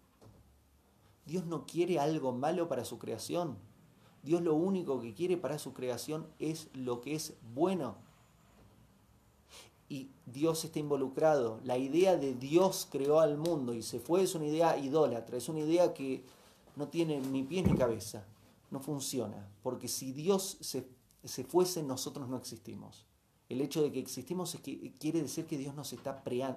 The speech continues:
cre-, pensando todo el tiempo, que Dios nos está creando constantemente. A Dios le importamos.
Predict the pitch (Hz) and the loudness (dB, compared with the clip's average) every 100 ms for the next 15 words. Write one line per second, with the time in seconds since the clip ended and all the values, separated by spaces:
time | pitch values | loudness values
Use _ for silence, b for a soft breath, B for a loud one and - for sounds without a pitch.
0 | - - 123 - - 131 127 175 175 156 | -8 -8 -6 -6 -4 -2 0 0 -2 -2
1 | 147 135 123 107 110 131 156 156 - 123 | -2 -2 -6 -6 -6 -6 -4 -6 -8 -4
2 | 151 147 B B B B - 139 139 165 | -2 -2 B B B B -4 0 2 2
3 | 180 160 110 117 - 113 104 104 - - | 0 -4 -6 -8 -10 -12 -12 -12 -14 -18
4 | - 113 - - - _ _ _ _ _ | -20 -20 -20 -20 -20 _ _ _ _ _
5 | _ - B B B B _ _ _ - | _ -20 B B B B _ _ _ -20
6 | _ _ _ _ _ _ _ _ _ _ | _ _ _ _ _ _ _ _ _ _
7 | _ _ _ 127 147 170 - - 120 123 | _ _ _ -2 2 2 0 -8 -6 -6
8 | 117 117 113 110 104 117 120 - | -4 -6 -6 -8 -8 -12 -16 -20